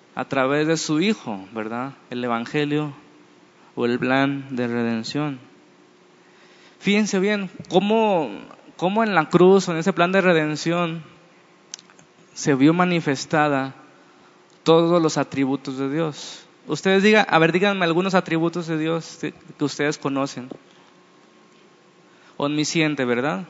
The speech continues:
¿Qué significa? Que todo lo sabe. En el plan de redención se, se manifiesta su omnisciencia, que Dios entregó de antemano, dice Pedro,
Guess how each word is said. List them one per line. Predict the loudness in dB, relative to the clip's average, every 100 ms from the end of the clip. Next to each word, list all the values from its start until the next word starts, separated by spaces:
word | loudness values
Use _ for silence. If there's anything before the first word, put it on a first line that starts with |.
| -10
¿Qué | -6
significa? | -4 0 0 0 -4 -8 -20 -20 _ _ _ _ _ _ _ _ _ _ _ _ _ _ _ _ _ _ _ _ _ _ _ _ _ _ _ _ _ _ _ -20 -20 -20 -20 -20 -14
Que | -10
todo | 0 2
lo | 2
sabe. | 0 -4 -4 -6 -10 -16 -16 -16 -18
En | -4 0
el | 0
plan | 2 4 4 2 -2 -8 -18 -18
de | -8 -2 2 4 4 2
redención | 0 0 0 0 0
se, | 0 0 0 -2 -8 -14
se | -8
manifiesta | -4 -2 -2 -2 -2
su | -2 -4
omnisciencia, | -4 -4 -6 -4 -2 -2 0 -2 -2 -6 -18 0
que | 4
Dios | 6 6 4
entregó | 2 4 4 6
de | 4
antemano, | 4 2 0 2 2 2
dice | 0 -2
Pedro, | -2 0 2 2 0